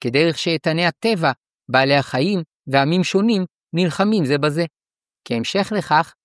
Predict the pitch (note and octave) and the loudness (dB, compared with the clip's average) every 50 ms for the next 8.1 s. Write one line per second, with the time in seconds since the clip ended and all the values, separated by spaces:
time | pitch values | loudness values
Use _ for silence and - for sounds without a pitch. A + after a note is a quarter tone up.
0 | _ _ _ - D#3+ F#3 - - D3 F3 E3 - - B3+ B3 - - B3 - E3+ | _ _ _ -4 -4 -4 -4 -2 0 0 0 0 0 0 0 0 0 -4 -2 -2
1 | E3+ D#3+ - G#3 A3 A#3 G#3+ F#3+ E3 D#3 D#3 E3+ G3+ G#3+ G#3 - - - F3+ D3 | -4 -2 -2 -2 -2 0 2 2 2 2 2 0 -2 -2 -4 -6 -8 -10 -12 -10
2 | - - A#3 G#3 - - _ _ _ _ _ _ - - E3+ E3 F3 F3+ D#3+ D3 | -4 -2 -2 -2 -2 -4 _ _ _ _ _ _ -2 0 0 2 2 0 0 0
3 | - F3 E3+ G3+ A#3+ A#3+ B3 A3 - - F3 - - F3+ F#3 A#3 A#3 - G3 G#3 | 0 0 2 2 2 4 2 2 0 -2 -2 0 0 0 0 0 0 0 0 0
4 | A#3 G#3+ - G#3+ F#3 G3+ G#3+ G#3+ G3+ - G#3+ G#3 F#3+ F3+ F3+ F3+ F#3+ G3 F3+ D#3 | 0 0 0 0 0 0 0 0 0 -2 -2 0 2 2 2 2 2 0 -2 -4
5 | D3+ - _ _ _ _ _ - D3 D3+ D#3+ D3 - - C#3+ B2+ D#3+ F3+ F#3+ A3 | -8 -12 _ _ _ _ _ -6 -2 -2 -2 -2 -4 -6 -6 -4 0 0 0 0
6 | G#3 - - G3+ F#3 - - F3+ E3 F#3 - - - B3 B3 G#3+ - - E3+ E3 | 0 0 0 -2 -2 -2 -2 -2 -2 -2 -2 -2 0 0 0 0 -2 -4 -6 -6
7 | D3 - C#3+ C#3+ D#3 D3+ D#3 F3+ G3+ G#3 G3+ F#3 - G3 G3+ F#3+ F3+ - - A#3+ | -6 -6 -2 -2 0 2 2 2 4 4 2 2 0 0 0 0 -2 -2 -2 -2
8 | G#3 G3 | -2 -2